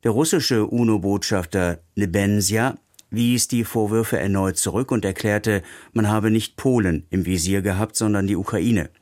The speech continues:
Er wiederholte die russische Darstellung, nach der die bei den Angriffen verwendeten Drohnen nicht die Reichweite besäßen, Polen zu erreichen. Der Vertreter Chinas appellierte an alle Beteiligten, Ruhe zu bewahren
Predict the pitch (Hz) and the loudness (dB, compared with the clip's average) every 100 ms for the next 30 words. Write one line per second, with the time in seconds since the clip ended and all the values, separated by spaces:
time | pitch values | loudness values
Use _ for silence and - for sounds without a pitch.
0 | - - - - - 101 110 104 135 135 | -20 -20 -20 -12 -4 0 2 2 2 0
1 | 92 87 98 104 98 98 87 90 101 104 | 0 0 0 0 -2 -2 -2 -2 -2 0
2 | 101 98 - - - 101 85 107 101 92 | 0 0 -4 -14 -6 -4 -2 0 0 0
3 | 95 95 92 92 87 95 110 101 - 92 | 0 0 0 0 0 0 0 0 0 -2
4 | 101 87 98 98 98 92 90 101 101 98 | -2 0 0 0 -2 -2 0 2 2 0
5 | - - - 101 104 - 101 92 113 120 | -2 -10 -2 0 0 -2 -2 0 0 -2
6 | 95 82 82 90 85 82 85 80 87 78 | -2 0 0 -2 -2 0 0 0 -2 -4
7 | - 101 92 82 76 - 69 82 82 82 | -4 -4 -2 -2 -2 -4 -4 -2 -2 -2
8 | 98 - _ - - - _ _ - _ | -2 -4 _ -20 -20 -20 _ _ -20 _
9 | - 104 120 110 110 117 113 104 95 - | -2 0 0 -2 0 0 0 0 0 0
10 | 110 117 120 143 - 117 123 107 113 110 | 0 2 2 2 0 -4 -2 0 0 0
11 | 95 85 101 98 - 98 95 90 104 92 | 0 0 -2 -2 -2 0 0 -2 0 -2
12 | - - - 107 123 101 - 87 82 82 | -4 -14 -2 2 2 0 -2 -2 -2 0
13 | 87 92 107 104 | 0 0 0 0